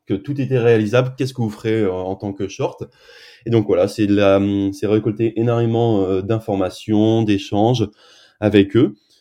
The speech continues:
euh, qu'on arrive après du coup à faire le, le produit. C'est pareil au niveau du tissu.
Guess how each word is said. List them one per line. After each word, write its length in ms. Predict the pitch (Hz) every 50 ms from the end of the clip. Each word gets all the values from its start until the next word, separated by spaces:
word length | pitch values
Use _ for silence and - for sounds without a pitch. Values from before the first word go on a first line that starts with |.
| _ _ -
euh, 520 | 98 95 92 92 90 90 90 87 87 85
qu'on 220 | - _ 98 92
arrive 260 | 90 85 90 107 107 101
après 260 | - - - 101 98
du 120 | 90 85
coup 240 | - _ - 101 98
à 60 | 85
faire 220 | - - 95 92 90
le, 480 | 85 85 82 82 82 80 80 80 80 82
le 140 | 85 92 -
produit. 460 | - _ 107 104 107 113 131 143 131
C'est 120 | 131 -
pareil 220 | - 104 110 113 110
au 80 | 95
niveau 260 | 87 87 90 90 92 90
du 180 | 90 95 87
tissu. 640 | _ - 107 104 - - - 135 139 139 147 147